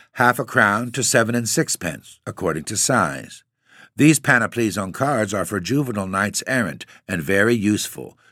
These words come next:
Shield of safety, sandals of swiftness, helmet of invisibility." "Oh, Daddy!" gasped Jip. I tried to find out what they cost,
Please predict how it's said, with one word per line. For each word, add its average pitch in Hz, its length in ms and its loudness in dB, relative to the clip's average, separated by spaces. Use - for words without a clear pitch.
Shield 113 440 2
of 95 120 -2
safety, 95 560 -2
sandals 101 520 0
of 95 140 -8
swiftness, - 640 -8
helmet 98 460 0
of 87 120 -8
invisibility." 87 960 -8
"Oh, 165 260 2
Daddy!" 101 580 -2
gasped 80 440 -4
Jip. 98 400 -8
I 123 140 2
tried 165 320 0
to 98 60 -6
find 78 320 -4
out 87 260 -4
what 113 140 -8
they 101 100 -4
cost, - 600 -6